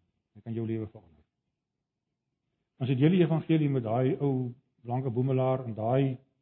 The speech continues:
oggend, help sy da-, help sy hom om tot geloof te kom. Ek sê vir haar, <clears throat> "Nou vanaand is ons laaste aand, sal jy, sal jy kans sien om vanaand die storie vir die gemeente te vertel?"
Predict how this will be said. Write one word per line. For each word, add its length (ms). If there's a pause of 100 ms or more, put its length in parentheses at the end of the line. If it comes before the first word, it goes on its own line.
(140)
oggend, 320 (880)
help 240
sy 140
da-, 100 (360)
help 220
sy 100
hom 340
om 80
tot 240
geloof 240
te 100
kom. 140 (1700)
Ek 120
sê 120
vir 200
haar, 200 (460)
<clears throat> 560
"Nou 100
vanaand 300
is 140
ons 80
laaste 260
aand, 300
sal 120
jy, 320 (760)
sal 120
jy 160
kans 220
sien 140
om 80
vanaand 320
die 140
storie 340
vir 100
die 80
gemeente 320
te 100
vertel?" 340